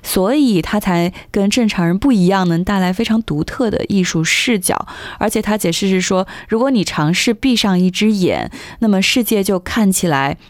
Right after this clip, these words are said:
没有那么立体，就是非常，就是偏平了一些。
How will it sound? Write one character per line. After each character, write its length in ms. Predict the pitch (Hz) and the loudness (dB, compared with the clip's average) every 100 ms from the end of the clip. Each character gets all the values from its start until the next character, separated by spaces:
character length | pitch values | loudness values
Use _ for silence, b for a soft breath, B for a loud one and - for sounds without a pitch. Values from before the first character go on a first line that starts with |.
| B | B
没 100 | 185 | 0
有 120 | 269 | 2
那 80 | 226 | 2
么 100 | 196 | 2
立 200 | 190 180 | 2 0
体， 200 | - 196 | -2 -4
就 120 | 180 | -2
是 260 | 170 160 - _ - | 0 -2 -4 _ -8
非 160 | - | -4
常， 300 | 247 202 175 - B | -2 0 0 -4 B
就 120 | - | -4
是 60 | 208 | -2
偏 280 | 202 262 277 | 0 0 0
平 320 | - - 151 | -2 0 0
了 140 | 185 233 | 2 2
一 140 | 160 | 0
些。 280 | - 156 | 0 0